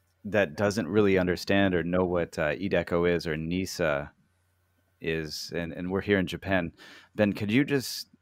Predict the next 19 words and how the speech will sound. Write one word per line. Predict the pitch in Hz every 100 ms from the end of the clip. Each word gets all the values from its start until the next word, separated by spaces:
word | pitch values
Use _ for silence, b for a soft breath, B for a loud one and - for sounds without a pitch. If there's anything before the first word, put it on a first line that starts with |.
| _ _
describe | - - - 92 90
in | 87 85
layman's | 85 87 92 -
terms | 98 95 87
or | 82
explain | 73 - 92
in | 87
layman's | 85 82 85 -
terms, | 92 87 80 - b b b b b b _
uh, | 82 80 73 67 65
what | - 101
the | 85
difference | 73 85 101 92
is | 104
between | 92 95 101 101
those | 98 -
two | 107
accounts | 101 104 101 104 -
and | 80 76 69